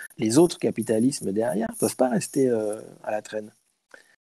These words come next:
C'est pour ça que c'est, c'est un système complètement, euh, suicidaire, en fait, le capitalisme.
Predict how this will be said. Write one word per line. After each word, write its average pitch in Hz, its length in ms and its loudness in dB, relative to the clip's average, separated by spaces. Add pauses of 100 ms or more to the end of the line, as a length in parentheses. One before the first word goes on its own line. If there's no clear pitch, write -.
(120)
C'est - 140 0
pour - 160 -2
ça - 140 4
que - 140 2
c'est, 123 300 4
c'est - 140 2
un 123 140 0
système 113 600 -2
complètement, 110 600 -4
euh, - 340 -8 (500)
suicidaire, 202 640 0
en 151 60 2
fait, 135 240 -4
le 117 80 -2
capitalisme. 113 540 -4